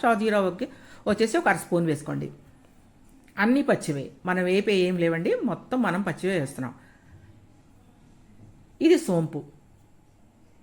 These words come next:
అది ఒక స్పూన్ వరకు వేసుకోండి సోంపు.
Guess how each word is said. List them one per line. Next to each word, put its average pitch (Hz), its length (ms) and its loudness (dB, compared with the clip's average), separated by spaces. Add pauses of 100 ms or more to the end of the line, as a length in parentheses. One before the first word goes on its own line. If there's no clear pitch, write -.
(720)
అది 233 180 4
ఒక 214 120 0
స్పూన్ 180 280 -2
వరకు 190 140 -2
వేసుకోండి 135 360 -6 (380)
సోంపు. 151 340 -2